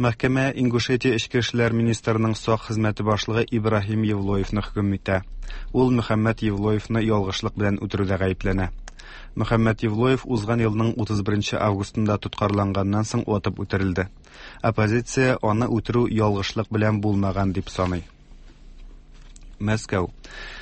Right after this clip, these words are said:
Владимир Путин хакимияте чорында Русиядә төрле дәрәҗә дәүләт хезмәткәрләре саны ике мәртәбә диярлек арткан. Федераль дәүләт статистика хезмәте илдәге төрле дәрәҗә дәүләт хезмәткәрләре санын игълан итте.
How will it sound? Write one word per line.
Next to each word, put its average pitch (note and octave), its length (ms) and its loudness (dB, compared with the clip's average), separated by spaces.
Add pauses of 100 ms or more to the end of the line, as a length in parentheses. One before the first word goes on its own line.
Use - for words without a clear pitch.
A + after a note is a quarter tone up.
(280)
Владимир B2+ 440 4
Путин B2+ 300 0
хакимияте B2 560 2
чорында A#2+ 480 2
Русиядә A#2 480 2
төрле A#2 320 0
дәрәҗә A2 480 2
дәүләт G#2 320 0
хезмәткәрләре G#2 760 0
саны A2 440 2
ике A2+ 260 -4
мәртәбә G#2 480 0
диярлек G2 360 0
арткан. F#2+ 440 0 (400)
Федераль B2+ 440 0
дәүләт A#2 360 2
статистика G#2+ 560 -2
хезмәте G#2 600 0 (100)
илдәге A2+ 400 0
төрле B2 340 0
дәрәҗә A2 560 2 (300)
дәүләт A2+ 400 2
хезмәткәрләре G#2 680 0
санын G2+ 380 0
игълан G2 320 0
итте. F#2 360 -4